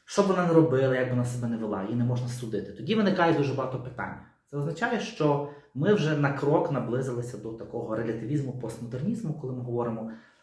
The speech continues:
ну, ми не можемо знати контекст цієї людини, ситуацію цієї людини, обставини. Ну, з іншого боку, він теж має рацію. Ну, от, скажімо, починається війна, жінка за кермом виїжджає машиною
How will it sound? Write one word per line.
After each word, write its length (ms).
ну, 220
ми 100
не 80
можемо 320
знати 180
контекст 880
цієї 320
людини, 420
ситуацію 760
цієї 220
людини, 160
обставини. 760
Ну, 120
з 80
іншого 300
боку, 240
він 100
теж 220
має 200
рацію. 540
Ну, 120
от, 100
скажімо, 500
починається 500
війна, 540
жінка 380
за 100
кермом 420
виїжджає 400
машиною 520